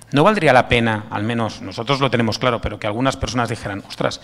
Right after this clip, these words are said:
yo en mi día a día, ¿por qué pago más impuestos? ¿Por qué estoy más perjudicado simplemente por el hecho de ser catalán, de vivir en una comunidad autónoma distinta? Y comparamos con otras comunidades autónomas, ¿no valdría la pena a lo mejor, oye, dejen gobernar al Partido Popular, vótennos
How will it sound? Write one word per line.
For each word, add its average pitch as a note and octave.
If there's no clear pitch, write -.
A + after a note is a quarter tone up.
yo C3+
en G3
mi F#3+
día A2+
a F2
día, C#3+
¿por -
qué F#3+
pago B2
más -
impuestos? A#2
¿Por -
qué E3
estoy D#3+
más C#3+
perjudicado B2+
simplemente C#3
por A#2
el B2
hecho C3
de A2+
ser -
catalán, A#2
de C3
vivir C3
en C3
una C3+
comunidad B2+
autónoma A#2+
distinta? G#2
Y C3
comparamos C#3
con A#2+
otras B2+
comunidades D3
autónomas, E3+
¿no C3+
valdría F#3
la A2+
pena A#2+
a A2
lo A#2
mejor, A#2
oye, G#3+
dejen D3
gobernar B2
al G#2
Partido A2
Popular, A2+
vótennos C3